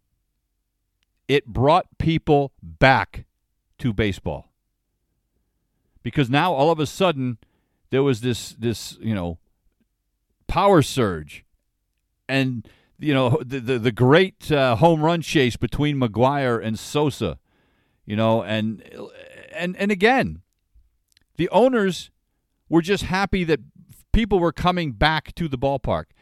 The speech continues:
Nobody wanted to talk about where the power was coming from, where all the strikeouts were coming from, why we had dominant pitchers, why Clemens was doing what he was doing, why Bonds and Sosa and McGwire, you know,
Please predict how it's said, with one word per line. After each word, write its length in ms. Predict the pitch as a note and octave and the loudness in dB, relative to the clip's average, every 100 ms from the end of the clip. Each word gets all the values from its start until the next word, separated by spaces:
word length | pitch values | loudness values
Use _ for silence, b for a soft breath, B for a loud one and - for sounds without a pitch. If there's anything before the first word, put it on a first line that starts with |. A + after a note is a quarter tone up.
| - | -8
Nobody 560 | A2+ D#3 A3+ C4+ C#4 | 0 2 4 2 0
wanted 340 | B3 A3+ A#3 A3+ | 0 0 -2 -2
to 80 | G#3 | -4
talk 400 | - G#3+ A3+ - | 0 -2 -2 -4
about 400 | C#3 C#3+ C3+ - | -2 2 0 0
where 320 | A2 A2 G3 | 0 2 2
the 100 | G3 | 0
power 400 | - - F3+ F3+ | 0 2 4 4
was 200 | D3 C3 | 2 -2
coming 320 | - D#3+ D3 A#2+ | -4 -4 -2 -6
from, 340 | - D#2 D2+ b b b | -6 -8 -8 b b b
where 360 | F2 G#2 F3+ A#3 | -4 2 4 4
all 160 | G#3+ G#3 | 4 2
the 100 | F#3+ | -2
strikeouts 560 | - F#3 F#3 F3 C#3+ | -2 -2 0 -2 -2
were 80 | C3 | -6
coming 300 | - B2 G#2+ | -4 -2 -2
from, 260 | - F#2 - B | -4 -6 -6 B
why 340 | G2+ A#2 G3 | 0 4 4
we 220 | A3+ A3 E3 | 2 -2 -4
had 280 | F3+ F3 | -2 -4
dominant 420 | C#3+ E3 E3 D3+ - | -2 -2 -2 -4 -2
pitchers, 280 | D3+ C3+ | -4 -4
why 220 | A#2 C#3 F#3+ | -4 -2 -2
Clemens 400 | - F3+ F3+ C#3+ | -2 -2 -2 -4
was 160 | C3+ | -2
doing 260 | D3+ D3+ C#3 | 0 0 0
what 120 | C3+ | -2
he 100 | D3 | -2
was 160 | C3+ A#2 | -4 -2
doing, 260 | C3 G2+ | -2 -2
why 160 | G#2 B2+ | -4 -4
Bonds 320 | B2 D3 C#3 | -4 -4 -4
and 100 | C3 | -6
Sosa 360 | - C#3 - C3 | -2 0 0 -2
and 160 | A#2 | -2
McGwire, 300 | A2 D#3 C#3+ b b | -4 -4 -6 b b
you 140 | - E3+ | -10 -6
know, 180 | C#3 | -6